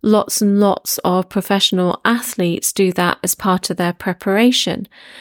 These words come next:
And I'm sure they're not doing it because they're dogmatically told, "You must do this," but rather that they are seeing results because they do the visualizations. Other people advocate mindfulness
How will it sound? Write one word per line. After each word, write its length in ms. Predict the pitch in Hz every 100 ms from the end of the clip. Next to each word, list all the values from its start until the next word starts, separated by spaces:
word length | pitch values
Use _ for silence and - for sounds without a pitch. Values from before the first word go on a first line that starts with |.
| - -
And 100 | 202
I'm 80 | 202
sure 220 | - 247
they're 100 | 220
not 220 | 208 -
doing 320 | 233 220 208
it 180 | 185 -
because 360 | 180 - 196 -
they're 200 | 190 185
dogmatically 920 | 185 180 196 208 202 - - - 185
told, 680 | - 220 190 175 185 208 - - - _
"You 260 | 196 190 190
must 360 | 180 185 -
do 180 | 196 175
this," 540 | 180 175 170 220 - - - - - _ _
but 160 | - 180
rather 540 | 202 214 202 202 185 180
that 280 | 185 - _
they 200 | 190 185
are 140 | 180 175
seeing 480 | - 226 214 180 170
results 680 | 180 170 247 214 - - -
because 760 | 175 - - - 247 254 -
they 240 | - 175
do 240 | 156 180 165
the 140 | 170
visualizations. 1300 | - 170 156 160 160 160 160 160 - 156 175 170 - - _ - - - - _ _
Other 220 | 226 208 220
people 680 | - 220 - 220 208 208 -
advocate 640 | 196 202 - - 208 202 -
mindfulness 1160 | 202 226 247 - 175 165 156 175 - - -